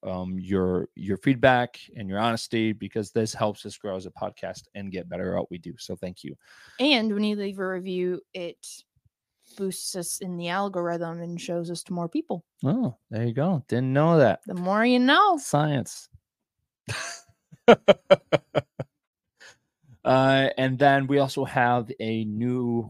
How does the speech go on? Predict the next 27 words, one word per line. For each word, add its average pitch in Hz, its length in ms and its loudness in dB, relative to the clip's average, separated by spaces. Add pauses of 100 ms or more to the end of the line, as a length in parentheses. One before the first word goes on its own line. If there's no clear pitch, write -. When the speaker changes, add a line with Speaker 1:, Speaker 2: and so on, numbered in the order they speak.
Speaker 1:
website. 127 600 0
Well, 117 120 -2
it's 110 140 -8
not 120 140 -4
really 113 160 -4
new 135 200 4
anymore, 120 380 -2
but 127 460 4
it's 117 240 -2
still 120 340 -2
amazing. 113 800 2
It 113 60 -6
was 104 180 -6
made 110 320 -2
by 104 140 2
the 98 100 -8
great 104 320 -6
Ray 104 240 -2
over 98 220 -4
here, 107 340 -8 (460)
uh, 101 320 4
star 120 220 8
wars 110 140 4
stuff 117 460 4
podcast 107 600 -2
dot 110 300 -2
com. 104 500 -4